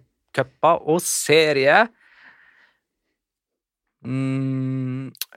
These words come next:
det er første gang i dette årtusenet at et lag starter La Liga med fire strake uavgjort. Det har ikke skjedd siden nitten nittiåtte. Real Sociedad, Sevilla null null. Er dette en kamp de har lyst til å snakke mer om, eller skal vi bare rydde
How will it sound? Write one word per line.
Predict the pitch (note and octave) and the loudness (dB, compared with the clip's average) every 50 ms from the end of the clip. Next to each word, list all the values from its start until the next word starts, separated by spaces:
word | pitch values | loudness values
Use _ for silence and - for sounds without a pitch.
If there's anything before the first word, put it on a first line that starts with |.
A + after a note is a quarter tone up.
| A2+ - F2 B2+ C3+ - _ _ _ | -20 -20 -20 -20 -20 -20 _ _ _
det | C3+ B2 B2+ C3+ C3 C3 | -10 -4 -2 -2 -2 -2
er | B2 | -4
første | - B2 B2+ - C#3+ C3+ | -6 -8 -8 -2 2 2
gang | C#3+ E3 G3+ A#3 A3 - - _ _ _ _ _ _ _ _ _ - E3 B2 - _ _ - D3 | 4 4 2 0 -4 -8 -14 _ _ _ _ _ _ _ _ _ -20 -20 -20 -20 _ _ -10 -8
i | D#3+ F3 D3 | -6 -4 -2
dette | C#3+ C3+ C3+ - E3 | -2 -2 0 0 -2
årtusenet | - C3 C3+ C3 B2+ - C3 B2+ B2+ - C#3 D3 - - | -2 0 -2 -4 -6 -8 -10 -10 -8 -8 -8 -8 -8 -8
at | - B2+ - | -8 -6 -6
et | C3 - - | -6 -4 0
lag | B2+ C3+ C#3 - | 0 0 0 -2
starter | - - A2+ - - - - C3 | -4 -6 -6 -6 -6 -8 -8 -6
La | B2+ B2+ B2+ | -4 -4 -4
Liga | B2 B2 B2+ B2+ B2+ | -4 -4 -6 -6 -6
med | B2+ B2+ B2+ | -8 -10 -10
fire | - A#2 A#2 A#2+ - | -10 -10 -10 -10 -12
strake | - A2 A2+ - - | -14 -14 -14 -14 -14
uavgjort. | - - - - - - - | -14 -14 -14 -14 -16 -14 -10
Det | - B2 | -10 -10
har | - B2+ | -10 -10
ikke | - - - | -10 -12 -12
skjedd | B2+ A#2+ - | -12 -12 -10
siden | - B2 B2 B2+ | -10 -8 -8 -8
nitten | C3 B2+ - F3+ F#3 F3+ | -10 -10 -8 -6 -6 -6
nittiåtte. | F3 - G#3+ F3+ - - _ - - - - _ _ _ _ _ - - - - - - - _ _ - B2 A#2+ A#2 B2+ C#3 D3+ | -2 2 2 2 2 0 _ -2 -2 -2 -4 _ _ _ _ _ -20 -20 -20 -20 -20 -20 -20 _ _ -6 -4 -4 -4 -4 -2 2
Real | F3+ G3+ G#3+ A3+ G#3 G3+ F3+ - | 4 4 6 6 6 4 2 -2
Sociedad, | - F#3+ - F3+ E3+ F#3+ G#3+ G#3 E3+ | -4 -4 -2 0 2 2 2 2 0
Sevilla | - - E3+ D#3+ C#3+ B2+ G#3 A3 G#3+ F3+ D#3+ D#3 E3+ | -2 -2 0 -2 -2 -2 -4 -4 0 4 6 6 6
null | F#3+ F3+ E3 E3+ F#3 G#3 A3 G3 F3 E3 E3 | 6 4 2 2 2 2 2 0 0 0 2
null. | F3+ A3 C4 D4+ E4 E4 - _ _ _ _ - - _ _ _ _ _ _ _ _ _ _ | 4 4 6 6 4 4 2 _ _ _ _ -20 -20 _ _ _ _ _ _ _ _ _ _
Er | - C#3+ C#3+ | -6 -2 -2
dette | C#3+ C3 - B3 B3+ | -2 2 4 4 4
en | C4 A3+ - | 4 4 2
kamp | F#3 A#3 B3+ - - | 2 2 2 2 4
de | F#3 | 4
har | E3 | 4
lyst | F3+ F3+ - G3 | 4 2 0 -2
til | |
å | E3 F#3+ | 0 2
snakke | G#3 G#3+ G#3+ - B3+ A3+ | 2 2 2 2 2 4
mer | G3+ G3 G#3 A3 A3 | 6 6 6 6 6
om, | G#3+ G#3 G3+ G#3 | 4 2 2 0
eller | G3+ G3+ A3 A3 | 0 0 -2 -2
skal | - C4+ C4+ | -2 0 0
vi | C4+ A3+ | 4 6
bare | G3+ F3+ F3+ | 6 4 4
rydde | - - C3+ B2+ | 2 -2 -10 -6